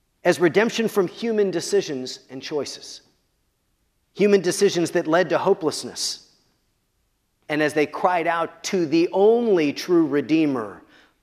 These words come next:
we read redemption by God's hand alone. Redemption of heart, redemption of soul, redemption from death,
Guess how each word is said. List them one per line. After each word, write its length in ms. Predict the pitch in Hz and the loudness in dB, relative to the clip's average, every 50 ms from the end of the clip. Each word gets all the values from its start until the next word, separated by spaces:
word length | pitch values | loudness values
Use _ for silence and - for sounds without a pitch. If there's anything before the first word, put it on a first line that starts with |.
| _ _ _ _ _ _ - | _ _ _ _ _ _ 0
we 160 | 139 151 151 | 2 4 4
read 240 | 143 147 156 147 123 | 4 4 2 2 2
redemption 600 | 139 151 127 117 156 175 185 - - 151 135 127 | 0 0 0 2 0 0 0 -2 -4 -6 -4 -2
by 140 | 113 123 123 | 0 -2 -2
God's 380 | 107 - 127 123 127 123 - | 0 -2 -2 -2 -2 -4 -6
hand 260 | - - 135 135 139 135 | -8 -6 -4 -4 -2 -2
alone. 460 | 139 135 151 165 170 160 123 101 - _ _ _ _ _ _ _ _ _ _ _ _ _ _ _ _ _ _ _ _ _ _ _ _ _ _ | -2 -2 -2 -4 -6 -6 -8 -10 -14 _ _ _ _ _ _ _ _ _ _ _ _ _ _ _ _ _ _ _ _ _ _ _ _ _ _
Redemption 520 | 123 131 120 139 139 139 135 - 143 131 123 | -8 -6 -4 -4 -6 -6 -6 -8 -8 -8 -8
of 100 | 117 - | -10 -12
heart, 480 | - - - 160 127 104 92 - - - _ _ _ - | -16 -10 -6 -6 -6 -6 -8 -14 -20 -20 _ _ _ -8
redemption 500 | 123 131 120 131 127 123 - - 139 127 | -6 -4 -4 -4 -6 -6 -8 -8 -8 -8
of 120 | 120 113 | -8 -8
soul, 680 | - - - - - - 151 135 127 113 101 95 - - - - - | -10 -12 -14 -14 -8 -6 -4 -4 -4 -4 -6 -8 -10 -14 -20 -16 -6
redemption 580 | - 131 123 110 139 135 131 - - 135 120 | -6 -6 -2 -2 -4 -4 -4 -8 -8 -10 -10
from 260 | 107 - - 113 104 101 | -10 -10 -14 -14 -14 -14
death, 280 | 120 113 107 - - | -16 -16 -16 -18 -20